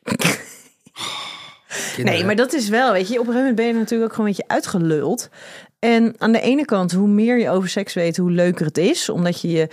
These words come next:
Speaker 1: vrijer kan voelen en, eh, met minder schaamte, minder ongemak dingen kan proberen, initiëren. Want er is, is weinig wat ik kan initiëren bij jou of zou initiëren bij jou waarvan jij denkt, "Oh nee, gaan we niet doen," of zo.
Speaker 2: Je bedoelt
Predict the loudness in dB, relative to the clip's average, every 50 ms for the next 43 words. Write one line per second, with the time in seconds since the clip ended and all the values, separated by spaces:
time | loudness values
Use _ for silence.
0 | -10 -18 -20 -20 _ -4 0 2 4 4 4 2 2 0 0 -2 -2 0 0 0
1 | 0 2 2 2 2 2 0 0 0 -2 0 0 -2 -4 -8 -14 -20 -20 _ _
2 | -4 -2 0 0 0 0 0 -2 0 -2 -2 -2 0 0 0 2 2 0 0 0
3 | 0 0 0 -2 -4 -2 0 0 0 0 0 -2 -2 -2 0 0 0 0 0 0
4 | 0 0 0 0 0 2 2 0 0 -2 0 2 2 0 0 0 0 0 2 0
5 | 0 0 -2 -2 -2 -2 -2 -2 -2 0 2 2 2 2 2 0 0 0 0 0
6 | -2 0 0 2 2 2 2 0 0 -2 -4 -6 -6 -4 _ -2 -2 -2 -2 0
7 | 0 0 0 2 0 0 0 0 -4 -6 -8 _ _ _ _ -4 -2 -2 0 2
8 | 2 0 0 2 0 0 2 2 2 0 0 2 2 4 4 4 2 2 0 0
9 | 0 2 2 2 2 0 0 0 0 0 0 0 0 0 0 2 2 2 2 0
10 | 0 -2 -4 -2 -2 -2 -2 -4 -4 -4 -4 -4 -2 -2 -2 -2 -2 -4 -4 -4
11 | -6 -6 -4 -4 -4 -2 -2 0 2 2 2 2 0 0 2 4 4 4 4 2
12 | 0 -4 -8 -16 -18 -18 -18 -18 -18 -18 -18 -20 -20 -20 _ _ -2 0 2 4